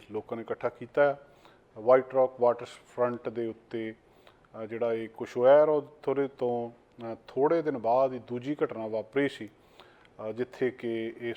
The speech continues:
ਵਾਈਟ ਰੌਕ ਦੇ ਵਾਟਰਫਰੰਟ ਦੇ ਉੱਤੇ ਇੱਕ ਹੋਰ ਵਿਅਕਤੀ ਦੀ ਜਿਹੜੀ ਆ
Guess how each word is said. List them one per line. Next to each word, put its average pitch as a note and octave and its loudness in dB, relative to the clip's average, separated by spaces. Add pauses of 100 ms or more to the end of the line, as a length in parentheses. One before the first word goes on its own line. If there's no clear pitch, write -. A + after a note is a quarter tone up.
(120)
ਵਾਈਟ A#2 -2
ਰੌਕ A#2+ 0
ਦੇ A#2+ -8
ਵਾਟਰਫਰੰਟ A2 -6
ਦੇ A2+ -6
ਉੱਤੇ A2 -10
ਇੱਕ A2 -16
ਹੋਰ A#2+ -2
ਵਿਅਕਤੀ A2 -6
ਦੀ G#2 -12 (720)
ਜਿਹੜੀ A#2 -2
ਆ G#2+ -10